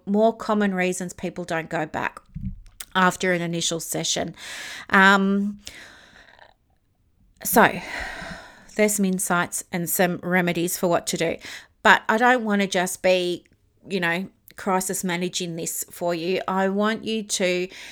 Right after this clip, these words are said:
um, come away from this episode today with a little bit of prevention as well, okay? So, um, do have a look at what you could put in place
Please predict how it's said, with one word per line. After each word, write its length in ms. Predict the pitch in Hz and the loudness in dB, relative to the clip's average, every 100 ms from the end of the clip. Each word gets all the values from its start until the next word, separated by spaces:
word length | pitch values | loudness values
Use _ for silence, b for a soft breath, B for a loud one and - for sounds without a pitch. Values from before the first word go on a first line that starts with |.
| B - | B -8
um, 220 | 190 170 | -4 -4
come 200 | - 214 | -2 0
away 240 | 202 202 | 2 2
from 160 | 208 220 | 2 -2
this 180 | 196 - | -4 -4
episode 340 | 208 208 190 190 | -8 -4 -4 -2
today 260 | 196 185 | 2 2
with 140 | 180 185 | 2 2
a 20 | |
little 180 | 196 202 | 4 6
bit 140 | 196 | 4
of 100 | 196 | 2
prevention 640 | - 190 185 185 - 180 175 | 0 2 4 2 2 0 0
as 200 | 170 - | -2 0
well, 280 | 233 160 156 | 0 0 -2
okay? 480 | 165 170 180 226 269 B B - | -2 4 4 4 2 B B -10
So, 540 | - 262 214 196 208 208 B B - | 0 4 6 6 4 -2 B B 0
um, 440 | 214 208 208 214 B B - | 4 6 4 0 B B -2
do 300 | 262 285 349 | 4 4 4
have 280 | - 320 302 | 2 2 2
a 60 | |
look 380 | 254 214 185 - - | 6 6 6 2 0
at 180 | 226 220 | 0 0
what 280 | 214 240 | -2 -2
you 100 | 294 | -2
could 240 | 311 349 - | -4 -4 -4
put 240 | - 247 - | 0 0 0
in 180 | 214 208 | -4 -4
place 800 | - 180 185 233 311 - - | -4 -4 0 0 0 0 -2